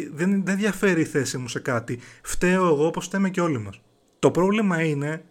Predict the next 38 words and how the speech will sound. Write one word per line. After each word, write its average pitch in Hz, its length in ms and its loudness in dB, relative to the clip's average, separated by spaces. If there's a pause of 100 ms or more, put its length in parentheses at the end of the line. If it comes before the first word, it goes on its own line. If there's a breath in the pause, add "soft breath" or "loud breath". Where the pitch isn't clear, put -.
(120)
τι 226 120 -4
μπορεί 214 280 0
να 233 80 0
γίνει 208 300 2
γι' 156 140 0
αυτό. 117 400 -6 (440)
Ως 196 260 -2
πότε 165 680 2
θα 139 200 -8
δεχόμαστε 131 560 -4
ότι, 123 120 -8
ξέρεις 180 300 0
κάτι, 170 500 -2 (720 soft breath)
εντάξει, 175 260 -2
όπως 170 180 -2
λέγω 175 240 0
και 160 200 -4
τους 147 180 0
πολιτικούς 147 440 -4
ότι 139 280 -8 (200 loud breath)
θα - 120 -14
το 147 80 -4
φτιάξει 185 340 -2
ο 143 100 0
άλλος, 190 340 -2 (100)
θα - 80 -16
το 190 60 0
φτιάξει 214 300 -2
η - 60 -8
επόμενη 160 220 0
γενιά. 110 300 -8 (1000)
Εμείς 190 320 0
δεν, 190 140 0
ε, 160 340 0
ζοριστήκαμε, 147 600 -6
έχουμε 131 360 -6
περάσει 147 300 -4
κρίσεις. - 460 -8